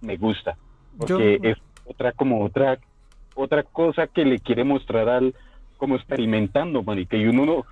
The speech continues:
Speaker 1: uno simplemente, usted no va a hacer siempre lo mismo, en su vida no siempre va a hacer lo mismo.
Speaker 2: Tiene
Speaker 1: Y
Speaker 2: que
Speaker 1: eso se
Speaker 2: reinventarse.
Speaker 1: y de todo, experimentar. Lo vimos ahorita, pero la reinvención.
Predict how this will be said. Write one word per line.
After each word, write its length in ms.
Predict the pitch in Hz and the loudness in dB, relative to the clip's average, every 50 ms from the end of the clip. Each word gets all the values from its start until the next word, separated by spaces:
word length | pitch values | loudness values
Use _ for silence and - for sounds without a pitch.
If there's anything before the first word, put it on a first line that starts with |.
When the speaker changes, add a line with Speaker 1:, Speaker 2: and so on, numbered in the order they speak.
| - - - | -16 -4 0
Speaker 1:
uno 180 | 131 147 151 | 0 0 2
simplemente, 600 | - 180 160 160 139 165 165 156 160 156 - 156 | 0 -2 -4 -4 -2 -2 0 0 -2 -4 -6 -8
usted 160 | 151 - 156 147 | -6 -4 -4 -2
no 60 | 156 | 0
va 60 | 170 175 | -2 -2
a 20 | |
hacer 180 | 151 - 175 165 - - - | 0 0 -2 -2 -2 -6 -2
siempre 420 | - 180 165 156 147 - - 160 151 | 0 0 0 0 -2 -2 -2 0 0
lo 100 | 147 139 | 2 0
mismo, 420 | 117 113 110 113 107 104 92 92 - - - | 0 0 0 -2 -2 -4 -6 -10 -10 -6 -4
en 100 | 113 117 | -4 -4
su 120 | - 110 98 | -2 -2 0
vida 260 | 104 120 131 135 135 | 2 2 2 2 2
no 140 | 139 135 131 | 2 0 -2
siempre 440 | - - - - - _ - 139 | -4 -10 -20 -20 -20 _ -4 -2
va 60 | 135 127 | -2 -2
a 40 | |
hacer 180 | 127 - 123 113 | -2 -2 -2 -2
lo 100 | 120 123 | 0 0
mismo. 320 | 120 117 98 85 87 87 - - - - _ _ _ _ _ _ - | 0 -2 -4 -4 -8 -10 -14 -18 -20 -20 _ _ _ _ _ _ -6
Speaker 2:
Tiene 180 | 160 160 156 | -4 -2 2
Speaker 1:
Y 20 | 117 | 4
Speaker 2:
que 40 | - | 4
Speaker 1:
eso 60 | - | 4
se 40 | 190 185 175 | 4 4 4
Speaker 2:
reinventarse. 680 | 139 151 165 160 147 156 147 147 139 - 165 185 226 - - - - - - - - - - - | 2 2 2 0 0 0 0 0 -2 -4 -8 -10 -10 -12 -18 -20 -20 -20 -20 -20 -20 -20 -20 -12
Speaker 1:
y 40 | 98 | -10
de 80 | 98 | -10
todo, 340 | 98 - - 107 95 82 - - - _ _ _ | -6 -2 0 2 2 2 -2 -6 -12 _ _ _
experimentar. 840 | 107 101 - - 131 113 107 101 95 90 82 - 101 101 101 101 - - 98 110 - - _ - - - - - _ _ _ - | -16 -16 -8 -4 -2 -2 0 0 -2 -2 0 2 2 4 2 2 -2 -8 -14 -16 -16 -18 _ -20 -20 -20 -20 -20 _ _ _ -10
Lo 140 | 92 95 95 | -8 -6 -2
vimos 360 | 98 98 95 92 101 104 104 | 0 0 2 2 0 0 0
ahorita, 320 | 131 101 87 87 82 87 85 | 0 0 0 0 -2 -4 -6
pero 180 | - - - - - - _ _ _ | -6 -8 -12 -14 -20 -20 _ _ _
la 240 | - 110 110 113 117 | -6 0 2 2 2
reinvención. 840 | 107 110 110 107 104 98 98 98 95 95 - - - 98 92 92 87 | 2 2 0 0 0 0 0 0 -2 -2 -6 -4 -2 0 0 0 -2